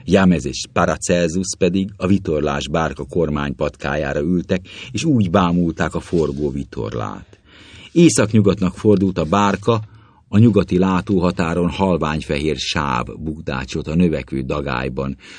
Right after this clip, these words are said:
Az új föld, amit néhány órája látott meg Kolumbusz a Santa Maria fedélzetéről. Sinézius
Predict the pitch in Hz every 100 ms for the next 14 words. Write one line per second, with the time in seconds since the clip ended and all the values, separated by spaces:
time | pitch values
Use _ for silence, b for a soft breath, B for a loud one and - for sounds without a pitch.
0 | B 104 - - 190 160 104 - - 117
1 | 117 120 110 B B 95 95 135 120 98
2 | 120 139 120 95 90 98 95 90 80 76
3 | - 104 98 95 104 - b 85 - 90
4 | 80 78 76 71 71 69 - 65 60 58
5 | 55 62 58 60 53 55 53 - - _
6 | - _ B B B B B B - -
7 | - - - 143 120 101 95 95